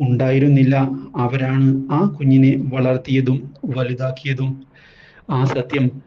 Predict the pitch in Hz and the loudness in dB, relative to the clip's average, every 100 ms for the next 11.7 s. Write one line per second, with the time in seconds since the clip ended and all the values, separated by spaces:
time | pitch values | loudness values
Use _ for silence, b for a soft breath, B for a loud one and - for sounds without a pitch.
0 | B B 180 196 214 220 220 220 156 139 | B B -2 0 2 2 0 0 -4 -2
1 | 135 131 147 147 151 151 151 196 143 135 | 0 0 0 2 2 4 2 2 0 2
2 | 143 139 156 160 165 143 135 139 151 160 | 0 0 0 2 2 2 2 2 2 2
3 | 156 135 135 - 135 127 135 131 131 135 | 2 2 0 0 -2 0 0 0 2 4
4 | 135 135 - - _ - 127 - 139 131 | 4 2 -2 -16 _ -10 -8 -6 -2 -2
5 | - 123 135 135 135 - 127 131 127 131 | 0 0 2 2 -2 -2 -4 0 2 2
6 | 151 131 131 135 135 131 131 135 135 - | 2 4 2 2 2 2 2 2 -2 -8
7 | B B B B B 131 131 139 139 - | B B B B B -2 2 2 2 0
8 | 127 127 139 131 127 - _ - 196 208 | 0 0 0 -2 -4 -12 _ -2 2 2
9 | 214 208 - 156 151 160 180 160 139 131 | 0 -4 -4 -2 0 2 0 0 0 2
10 | 135 131 131 139 135 - b b b b | 2 2 2 2 0 -6 b b b b
11 | 175 190 214 214 214 214 | -2 0 2 0 0 0